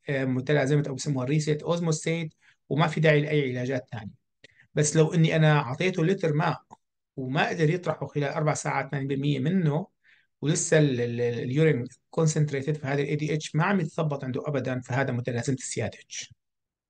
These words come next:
هون أنا بضطر ممكن مثلًا أعطي علاجات ثانية أو كذا، بس لو كان لي ريسيت، خلاص هي الحالة سليمة وما بدها كثير شغل. هل في داعي أعمل تشيست سي تي؟ <coughs> خيار مو صحيح. ربما لما بشخص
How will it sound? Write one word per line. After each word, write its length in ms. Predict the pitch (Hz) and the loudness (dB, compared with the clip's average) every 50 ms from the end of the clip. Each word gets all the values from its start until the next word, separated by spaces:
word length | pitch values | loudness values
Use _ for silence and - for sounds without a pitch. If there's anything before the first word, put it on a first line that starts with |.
| _ _ _ _ _ - | _ _ _ _ _ 4
هون 160 | 151 156 156 151 | 6 6 6 6
أنا 160 | 151 143 135 | 4 2 0
بضطر 300 | 127 123 - - 147 131 | -2 -2 0 2 2 4
ممكن 260 | 123 127 127 151 127 | 4 2 0 0 -2
مثلًا 240 | 117 - - 147 - | -2 -2 -4 -4 -4
أعطي 360 | 123 123 - 131 120 123 117 | -4 -2 -2 -2 -2 -2 -2
علاجات 340 | 113 113 135 143 143 143 - | -2 0 0 0 -2 -2 -2
ثانية 240 | 151 135 131 123 120 | -2 0 0 -2 -2
أو 60 | - | -6
كذا، 200 | - 113 - 110 | -10 -10 -10 -8
بس 160 | 120 - - | -4 -2 0
لو 60 | 151 | 2
كان 160 | 151 180 175 | 2 4 6
لي 80 | 170 190 | 6 6
ريسيت، 440 | 208 226 220 202 - 214 220 220 220 - _ _ - - - - _ _ | 8 8 6 6 8 8 6 6 4 2 _ _ -20 -20 -20 -20 _ _
خلاص 280 | - - 156 139 - 139 | 2 4 4 4 4 2
هي 60 | - | -2
الحالة 240 | - - 147 135 123 | 0 0 0 0 0
سليمة 360 | - - 147 131 123 120 117 | 0 -2 -2 -2 -2 -2 -2
وما 200 | 117 117 117 113 | -2 -2 -4 -4
بدها 140 | 110 127 - | -6 -8 -8
كثير 160 | - - - | -8 -8 -6
شغل. 240 | - - 104 98 - _ _ _ _ _ _ _ _ _ - - - - _ _ _ _ _ _ _ _ _ _ _ _ _ - | -6 -6 -6 -8 -10 _ _ _ _ _ _ _ _ _ -20 -20 -20 -20 _ _ _ _ _ _ _ _ _ _ _ _ _ 2
هل 200 | - - 220 226 | 4 6 6 6
في 80 | 247 | 6
داعي 200 | 262 254 226 226 | 6 8 8 8
أعمل 300 | 226 214 214 214 208 202 | 8 6 8 8 8 8
تشيست 300 | 202 - - 233 220 220 | 8 6 6 4 6 6
سي 100 | - 202 | 4 4
تي؟ 220 | 202 208 208 226 - - - _ _ - - 151 - - - | 6 6 6 4 4 0 -4 _ _ -6 -6 -6 -6 -6 -8
<coughs> 520 | - - 196 - - - - - - - - | -6 -4 0 2 2 2 0 -2 0 4 6
خيار 260 | 202 208 214 208 202 | 8 10 10 10 8
مو 100 | 202 202 | 6 4
صحيح. 400 | 196 - 160 - 180 180 185 185 - - | 4 2 2 2 4 2 2 2 2 2
ربما 240 | 180 170 170 160 147 | 4 4 6 6 6
لما 180 | 143 143 143 143 | 4 4 2 0
بشخص 260 | - 208 202 - | 0 -2 -2 0